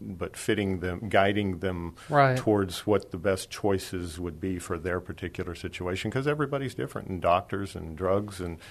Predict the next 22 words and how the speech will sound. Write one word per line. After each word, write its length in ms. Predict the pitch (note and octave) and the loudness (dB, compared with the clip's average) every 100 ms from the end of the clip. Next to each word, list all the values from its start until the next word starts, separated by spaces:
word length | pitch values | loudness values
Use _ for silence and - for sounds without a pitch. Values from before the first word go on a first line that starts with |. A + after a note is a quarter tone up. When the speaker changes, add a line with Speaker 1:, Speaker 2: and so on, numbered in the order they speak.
| - | -6
Speaker 2:
Right. 360 | C#3 C3 B2 B2+ - | 4 4 4 0 -4
Speaker 1:
health 380 | A2+ G#2+ - - - - | 4 4 4 -18 -20 -12
situation, 760 | - G#2+ - G2+ G#2 - A#2 | -4 -2 0 2 2 0 -4
it's 160 | F#2 - | -4 -2
all 160 | G2 | -2
different. 400 | F#2+ G2+ - - - - | -2 -6 -8 -12 -12 0
Speaker 2:
We 140 | D3+ | 4
Speaker 1:
So. 60 | D3 | 8
Speaker 2:
got 200 | D#3 D3+ | 10 10
a 60 | C#3+ | 8
question 580 | - D3+ C#3+ - D3 | 8 6 6 4 2
from 280 | C3+ D3 C3+ | 4 4 6
Linda. 460 | C3+ C3+ C3 A#2+ A#2+ - - - - - - - - - - - - - - - - | 6 6 6 6 4 -8 -20 -20 -20 -20 -20 -20 -18 -16 -14 -16 -18 -20 -20 -12 4
Linda, 460 | D3+ D#3+ F3 F3 | 8 10 12 12
you're 200 | D#3+ D3 | 12 10
live 400 | D3 D3 D#3 D#3 | 12 12 12 12
on 220 | D3+ D3+ D3+ | 10 10 10
the 80 | |
air. 480 | C#3 D3 F3 D3 D3 - - | 8 10 10 8 4 -2 2
What's 220 | D3+ - | 2 6
your 100 | D#3+ | 4
question? 580 | - F#3 - D#3 A2+ | 10 10 8 2 0